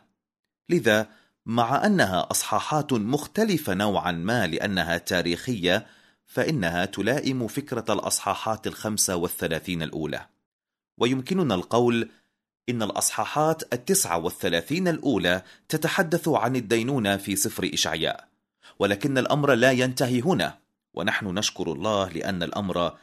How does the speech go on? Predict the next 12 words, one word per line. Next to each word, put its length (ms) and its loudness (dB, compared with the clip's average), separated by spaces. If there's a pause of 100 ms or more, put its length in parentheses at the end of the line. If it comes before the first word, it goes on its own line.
(200)
لم 500 -2
ينتهي 440 -4
هناك. 520 -8 (520)
فبالنسبة 880 0
إلى 200 -2
شعب 340 -2
الله 480 2 (320)
كان 240 6
هناك 440 2
يوم 540 2 (100)
آخر 520 4
سيأتي، 680 2